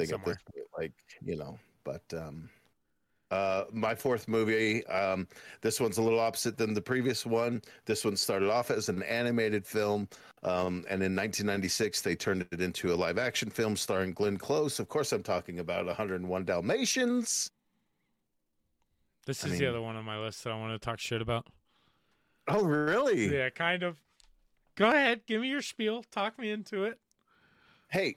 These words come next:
Speaker 1: you know, I, I don't know what else I need to say. It's, like, based
Speaker 2: <laughs>
Speaker 1: in London,
Speaker 2: It's a bunch of fucking
Speaker 1: and
Speaker 2: puppies,
Speaker 1: it's
Speaker 2: motherfucker.
Speaker 1: got,
Speaker 2: Shit.
Speaker 1: it's got Jeff Daniels.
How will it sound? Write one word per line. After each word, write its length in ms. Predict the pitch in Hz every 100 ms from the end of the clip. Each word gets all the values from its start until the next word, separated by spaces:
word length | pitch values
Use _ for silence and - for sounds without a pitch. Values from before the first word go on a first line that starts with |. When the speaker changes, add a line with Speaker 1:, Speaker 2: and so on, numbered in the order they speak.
| -
Speaker 1:
you 180 | 131
know, 300 | 147 147 143 127 -
I, 140 | 147 170 -
I 140 | - 143
don't 120 | 247
know 60 | 302
what 120 | 330
else 180 | 320 349
I 80 |
need 140 | 302 330
to 60 |
say. 240 | 294 277 - - -
It's, 160 | -
like, 120 | 135 -
based 260 | 131 165
Speaker 2:
<laughs> 0 |
Speaker 1:
in 200 | 285 -
London, 440 | 143 175 294 190 359
Speaker 2:
It's 100 | 185
a 60 |
bunch 180 | 359 392
of 60 | 339
fucking 140 | 427
Speaker 1:
and 80 | 415
Speaker 2:
puppies, 280 | 427 247 339
Speaker 1:
it's 60 | 190
Speaker 2:
motherfucker. 420 | 220 180 202 294
Speaker 1:
got, 120 | 131
Speaker 2:
Shit. 320 | - 427 453 -
Speaker 1:
it's 160 | - -
got 240 | 180 381 -
Jeff 160 | 143 -
Daniels. 640 | 151 175 160 160 165 156